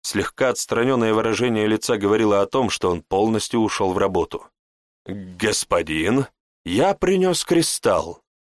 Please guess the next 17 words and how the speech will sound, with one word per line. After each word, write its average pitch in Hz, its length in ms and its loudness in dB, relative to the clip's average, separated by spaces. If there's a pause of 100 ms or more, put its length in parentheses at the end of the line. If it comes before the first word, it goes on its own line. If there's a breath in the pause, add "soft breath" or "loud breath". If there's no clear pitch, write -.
(500)
Арам 127 380 2
вынырнул 131 600 2
из-за 101 200 0
шкафа 147 400 0
и 135 60 2
протянул 123 500 -2
накопитель 92 580 -2
магу. 76 380 -4 (840)
«Отлично». 143 920 0 (560)
Жбаш 90 400 0
облизнул 113 500 0
толстые 110 540 -2
красные 95 480 -2
губы, 101 320 0
открыл 101 360 -2
небольшую 90 500 0
дверку 104 540 0